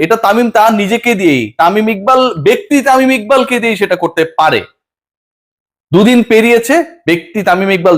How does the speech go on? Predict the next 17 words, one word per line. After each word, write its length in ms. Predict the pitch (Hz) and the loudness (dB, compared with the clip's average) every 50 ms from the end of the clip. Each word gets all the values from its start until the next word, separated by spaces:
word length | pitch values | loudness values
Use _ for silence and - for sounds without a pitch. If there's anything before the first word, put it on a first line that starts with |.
| 156 | 2
যখন 160 | 160 - 190 170 147 | 0 0 -2 -2 0
দেখেছে 340 | 147 175 180 254 247 247 202 165 | 0 0 2 0 0 2 0 0
এখানটায় 440 | 147 - 151 135 - - 139 175 233 254 - - _ _ _ _ - 131 | 0 0 -2 -2 -2 0 0 0 0 -2 -4 -10 _ _ _ _ -8 -2
গোষ্ঠীগত, 640 | 143 180 175 - - - 180 180 147 165 156 156 170 165 160 156 143 156 | -2 -2 -2 -2 -6 -8 -6 -2 0 -2 0 2 2 2 2 4 4 2
রাজনৈতিক, 760 | 170 175 170 - - 170 170 165 156 151 - 160 160 156 143 - - _ _ | 2 0 -2 -6 -6 -2 -2 -2 -2 -2 -2 0 0 0 0 -4 -10 _ _
প্রশাসনিক 600 | - 202 196 - 226 214 214 208 175 160 156 131 - | -2 -2 0 2 0 0 0 -2 -2 -2 -4 -4 -4
নানা 280 | 123 127 156 185 214 233 226 202 | -4 -2 -2 0 0 0 2 2
ধরনের 260 | 208 208 202 190 170 | 2 2 2 0 0
নোংরামি, 360 | 165 165 160 156 160 175 220 285 294 _ _ _ _ _ _ - | -2 0 0 -2 -2 -2 -4 -6 -6 _ _ _ _ _ _ -4
তিনি 160 | 156 160 156 | -2 -2 -2
তাকে 240 | - 139 127 - 147 139 - - | 0 -2 -2 0 -2 -4 -2 0
সরিয়ে 280 | - 143 135 131 127 113 | 0 2 2 2 2 0
নিয়েছেন। 340 | 110 101 95 - - 120 131 - _ _ _ _ _ _ _ _ _ _ _ _ _ _ _ - | -2 -4 -6 -6 -8 -10 -10 -12 _ _ _ _ _ _ _ _ _ _ _ _ _ _ _ -2
বাংলাদেশ 440 | 135 165 180 214 233 254 240 277 262 - | 0 0 2 2 0 0 0 0 -2 -2
ক্রিকেট 240 | - 254 - 262 247 214 | -4 -4 -2 -2 -2 -2
বোর্ড 140 | 240 240 240 - | -2 -4 -4 -4
থেকে, 240 | - 220 - 170 | -8 -6 -4 -4